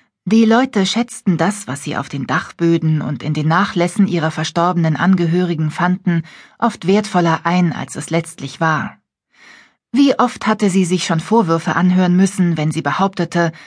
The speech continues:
das alte Porzellanfigürchen sei Nippes. Doch als der alte Mann den Deckel seines Geigenkastens öffnete, ahnte Lilly bereits, dass sie etwas Besonderes erwartete.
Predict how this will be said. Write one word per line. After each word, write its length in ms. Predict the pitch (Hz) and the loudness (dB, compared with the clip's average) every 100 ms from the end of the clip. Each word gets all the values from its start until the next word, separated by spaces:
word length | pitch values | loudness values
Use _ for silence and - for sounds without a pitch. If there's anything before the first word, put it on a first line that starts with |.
| - - | -20 -8
das 200 | 240 - | -8 -4
alte 320 | 175 170 170 | -4 -2 -4
Porzellanfigürchen 1200 | 170 165 175 151 190 226 190 160 175 170 175 160 | -4 -4 -2 0 4 2 2 -2 0 0 0 -2
sei 160 | 147 135 | -2 -2
Nippes. 540 | 147 190 - - - _ _ _ _ _ _ _ _ _ _ - | -2 -2 -6 -12 -18 _ _ _ _ _ _ _ _ _ _ 0
Doch 280 | 220 214 | 0 0
als 340 | - 190 196 - | -2 -2 -2 -2
der 300 | 196 180 - | 0 0 0
alte 280 | 180 208 185 | -4 0 2
Mann 380 | 180 185 220 202 | 4 6 6 4
den 220 | 175 175 | 2 0
Deckel 340 | 190 233 214 | -2 0 -2
seines 360 | 170 160 165 - | 0 0 -2 -4
Geigenkastens 840 | 151 202 185 - 180 - 180 160 | -4 -2 -2 -2 -6 -4 -6 -4
öffnete, 580 | 190 180 180 170 180 170 - - _ _ - | -4 0 -2 0 0 0 -2 -14 _ _ -2
ahnte 420 | 214 196 - 160 | 2 2 2 0
Lilly 300 | 156 180 180 | 2 2 2
bereits, 680 | 170 165 170 170 170 - - | 0 0 0 -2 -6 -18 -14
dass 180 | 156 151 | -12 -10
sie 100 | - | -8
etwas 480 | - - 143 139 - | -8 -6 -8 -8 -8
Besonderes 800 | 160 156 175 175 151 117 - | -8 0 2 2 0 -6 -10
erwartete. 880 | - 160 156 147 143 143 156 123 175 | -6 -6 -2 -4 -4 -10 -8 -8 -10